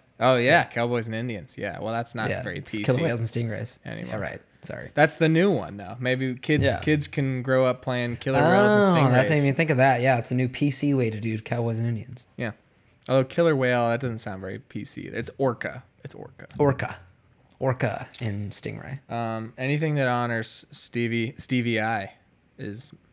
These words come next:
Speaker 1: is good. Is it? It's I, not E, right?
Speaker 2: I,
Speaker 1: Okay.
Speaker 2: yeah.
Speaker 1: All right. Lovely.
Speaker 2: I remember, uh, one time I was walking into the, I can't remember who I was talking about it with, but we were talking about the Steve Irwin death on, uh, on our way to the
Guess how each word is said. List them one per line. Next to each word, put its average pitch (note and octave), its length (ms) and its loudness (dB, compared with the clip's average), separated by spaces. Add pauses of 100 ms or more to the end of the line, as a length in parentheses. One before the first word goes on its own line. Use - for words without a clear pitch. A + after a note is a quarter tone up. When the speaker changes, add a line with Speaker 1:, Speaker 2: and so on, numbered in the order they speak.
(520)
Speaker 1:
is A2+ 100 -12
good. A2 180 -6
Is A#2+ 120 -2
it? B2+ 120 -6
It's C#3 140 -6
I, B2+ 280 0
not G#2+ 260 -6
E, A#2 180 -6
right? A2+ 260 -10 (560)
Speaker 2:
I, A#2 220 -2 (100)
Speaker 1:
Okay. - 140 -10
Speaker 2:
yeah. - 120 -12 (520)
Speaker 1:
All C3 80 -14
right. - 160 -16 (220)
Lovely. A#2+ 320 -2
Speaker 2:
I - 40 -2
remember, C3+ 300 4
uh, A2 500 2
one C3 220 -2
time A#2 360 0
I - 20 -20
was A#2 120 -6
walking A#2 300 2
into A2+ 200 2
the, G#2+ 420 -4 (180)
I - 80 -14
can't - 240 -4
remember C#3+ 160 2
who B2+ 60 6
I A#2 80 6
was G#2 120 -6
talking - 300 -6
about D#2 120 -12
it G2 40 -12
with, A2 160 -12
but A#2+ 80 -4
we B2 80 -2
were B2 80 0
talking A#2+ 300 0
about G#2+ 80 -12
the B2 80 -6
Steve A#2+ 240 -2
Irwin A#2 240 0
death A#2 260 0
on, A#2 200 0
uh, A2+ 260 -4 (840)
on B2 100 -4
our B2 80 2
way A#2+ 160 4
to A#2 120 4
the G#2+ 500 -2